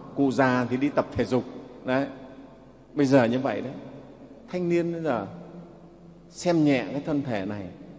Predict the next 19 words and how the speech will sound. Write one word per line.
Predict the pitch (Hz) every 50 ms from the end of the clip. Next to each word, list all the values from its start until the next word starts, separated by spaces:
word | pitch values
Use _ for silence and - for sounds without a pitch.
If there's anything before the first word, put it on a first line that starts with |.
| - - - - - 110 107 101 95 101 - - - - -
nó | 165 165
bạc | 139 120 135 131 135 - - 135
nhược. | 135 131 127 120 104 - - - - - - - - - - - - - - - -
Nếu | 151 170 196
một | 190 151 -
cái | 170 - -
thế | 165 185 202
hệ | 170 170 139 131
thanh | 160 165 165 165 170
niên | 165 165 160 156 156 156 160 - - - - - - - - - - - - - - - - - - -
tới | 156 156 185 208
đây, | 190 170 160
tương | 147 160 165 156 160
lai | 156 147 143
tới | 131 156 156
đây | 156 151
mà | 147 139 131 123 113 110
không | - - - 190 190 180
rèn | 139 135 135 117